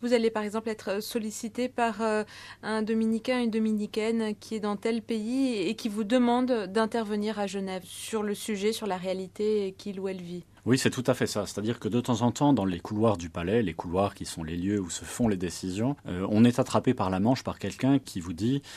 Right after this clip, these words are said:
Speaker 2: Pourquoi est-ce que vous, les Dominicains, vous n'intervenez pas sur tel ou tel sujet ? » Quelque chose qui peut se passer en Alaska ou je ne sais où. Et ma réponse est : « Parce que nous n'avons pas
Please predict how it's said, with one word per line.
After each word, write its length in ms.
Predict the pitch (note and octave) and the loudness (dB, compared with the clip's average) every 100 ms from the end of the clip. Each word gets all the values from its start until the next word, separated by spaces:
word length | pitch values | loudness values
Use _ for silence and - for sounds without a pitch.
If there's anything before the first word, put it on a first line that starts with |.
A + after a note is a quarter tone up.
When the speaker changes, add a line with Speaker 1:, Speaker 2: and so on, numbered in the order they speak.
| - - | -12 -4
Speaker 2:
Pourquoi 260 | D3+ F#3+ | -2 0
est-ce 140 | E3 - | 0 2
que 60 | |
vous, 180 | A#2+ D#3+ | 2 4
les 80 | A#2 | 4
Dominicains, 480 | G#2+ A2+ A#2 D#3+ C#3 | 6 4 4 4 4
vous 100 | A2+ | 4
n'intervenez 500 | A#2 A#2 G#2 B2+ C3+ | 4 4 4 4 4
pas 180 | C#3+ | 0
sur 200 | C#3+ - | -2 -4
tel 160 | - C3 | 0 0
ou 80 | G2+ | 0
tel 180 | C3 A#2 | 0 -2
sujet ? » 380 | - F#2 D#2+ - - - | -2 -4 -4 -10 -18 -12
Quelque 240 | E2 - | -10 -8
chose 220 | - G#2+ | -6 -6
qui 100 | - | -8
peut 120 | - E2 | -10 -10
se 80 | |
passer 260 | F2 - G#2+ | -8 -6 -4
en 100 | D#2+ | -6
Alaska 440 | D2+ - - A#2 | -8 -8 -2 0
ou 40 | G#2+ | 0
je 100 | F2 | -2
ne 60 | |
sais 160 | D#2+ E2+ | -8 -12
où. 80 | - - - - | -16 -20 -16 -6
Et 80 | G2 | -2
ma 100 | F#2+ | 0
réponse 420 | G2+ - D3+ D3+ | -2 0 0 2
est : « 60 | D#3+ | 0
Parce 200 | F#2 - | -2 -4
que 80 | A#2 | -6
nous 140 | G#2 G#2+ | 0 0
n'avons 220 | F#2+ G#2 | 0 0
pas 440 | C3+ C#3 D3 - | 2 2 0 -6